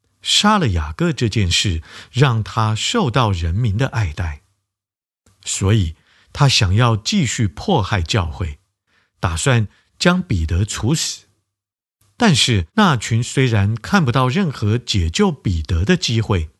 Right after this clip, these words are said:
却仍然相信上帝的信徒是对的，上帝垂听他们的祷告。福音书的作者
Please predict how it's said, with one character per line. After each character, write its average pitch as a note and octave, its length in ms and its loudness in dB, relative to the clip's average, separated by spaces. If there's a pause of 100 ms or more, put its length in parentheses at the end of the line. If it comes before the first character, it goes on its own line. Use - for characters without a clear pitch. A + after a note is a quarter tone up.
(100)
却 - 220 4
仍 F#2+ 200 2
然 G#2 220 2
相 C3 220 -2
信 A#2+ 200 -2
上 E3 400 0
帝 B2 140 0
的 G#2+ 100 2
信 B2+ 280 2
徒 F#2+ 260 -2 (220)
是 - 200 -2
对 A2 320 4
的， D#2+ 200 -4 (480)
上 G2 320 2
帝 F2+ 260 0 (300)
垂 F#2+ 360 2
听 E3 380 0
他 B2+ 240 2
们 A#2 100 2
的 G2+ 140 -2
祷 D#2 240 -4
告。 D#2 280 -6 (440)
福 F2+ 200 -2
音 A#2+ 140 2
书 B2+ 220 2
的 A#2 120 2
作 D#3 220 4
者 D#2+ 280 -4